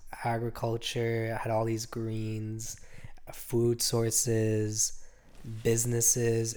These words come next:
It was basically a city on its own. A city on its own that was built in the design of a building. Which means,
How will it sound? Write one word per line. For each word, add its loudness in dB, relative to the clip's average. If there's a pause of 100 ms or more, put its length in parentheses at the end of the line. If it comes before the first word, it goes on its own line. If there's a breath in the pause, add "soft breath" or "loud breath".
It 0
was 2
basically 2
a 2
city 6
on 2
its 0
own. 0 (600 soft breath)
A -4
city 4
on 4
its 0
own 2 (380)
that 4
was 0
built 2
in -4
the 2
design 4
of 0
a 0
building. -4 (3250 soft breath)
Which 0
means, 2